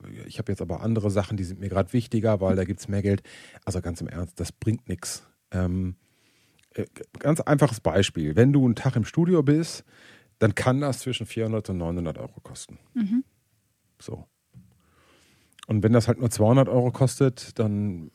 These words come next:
Speaker 1: Naja, ich will nicht sagen, dann stimmt schon irgendwas nicht, aber dann,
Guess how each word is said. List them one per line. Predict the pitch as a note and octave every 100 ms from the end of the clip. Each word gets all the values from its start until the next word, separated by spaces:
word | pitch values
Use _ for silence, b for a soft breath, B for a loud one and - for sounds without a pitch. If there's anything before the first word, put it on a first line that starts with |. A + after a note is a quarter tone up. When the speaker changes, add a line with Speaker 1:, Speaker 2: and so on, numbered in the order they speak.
| b b b b b b b b b _ b b b b b b b b b _
Speaker 1:
Naja, | F#2 D#2+
ich | F2+
will | A2
nicht | G2
sagen, | G#2 G2+ G#2+
dann |
stimmt | F#2+ A#2+ B2+
schon | C3
irgendwas | C3 C3+ A#2+ A#2
nicht, | C3 C#3 -
aber | A2 G#2
dann, | G#2 G2+ G2+